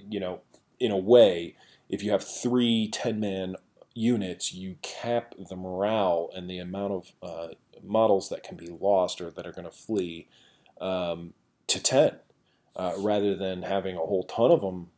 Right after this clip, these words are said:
leave a, in a thirty man squad. So, um, much different if you're planning to use that squad as, like, a,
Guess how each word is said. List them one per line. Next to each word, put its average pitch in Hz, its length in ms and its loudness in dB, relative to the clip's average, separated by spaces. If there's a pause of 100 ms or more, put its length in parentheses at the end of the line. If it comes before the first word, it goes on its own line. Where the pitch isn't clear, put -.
(120)
leave 87 720 -10
a, 92 360 -6
in 95 80 -6
a - 100 -10
thirty 101 280 0
man - 200 -12
squad. - 460 -8
So, 80 420 -6 (400)
um, 82 480 -8
much 160 280 8
different 147 320 6
if 110 140 -2
you're 104 80 0
planning 113 400 0
to 104 60 -6
use 98 320 -4
that 98 180 0
squad 95 340 0
as, 85 120 -10
like, 87 240 -6
a, 85 360 -8